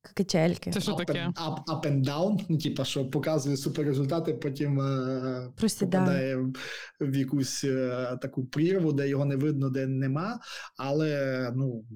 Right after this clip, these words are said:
Speaker 3: людина показала стільки, що <laughs> емо-, емоційно, не знаю, коли це було на Дольфіне, там ще на деяких змаганнях, він
Speaker 1: Так.
Speaker 3: таке витворяв, що просто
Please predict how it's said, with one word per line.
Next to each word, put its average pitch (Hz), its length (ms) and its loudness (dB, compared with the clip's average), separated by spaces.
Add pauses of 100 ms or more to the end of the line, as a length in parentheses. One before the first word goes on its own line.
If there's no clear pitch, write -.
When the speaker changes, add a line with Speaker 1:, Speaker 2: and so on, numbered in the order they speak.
(180)
Speaker 3:
людина 135 280 -2
показала 139 500 -2
стільки, 131 380 -6
що 135 180 -4 (300)
<laughs> - 300 -8
емо-, 151 360 2
емоційно, 143 1120 2
не 131 140 0
знаю, 135 220 0
коли 135 180 -4
це 131 120 -6
було 123 200 -2
на 127 80 -2
Дольфіне, 127 500 -2
там 131 200 -4
ще - 200 -6
на 123 80 -10
деяких 123 300 -8
змаганнях, 127 400 -4
він 120 60 -4
Speaker 1:
Так. 170 180 0
Speaker 3:
таке 165 180 -2
витворяв, 127 440 -2
що 127 340 -2
просто 127 540 -2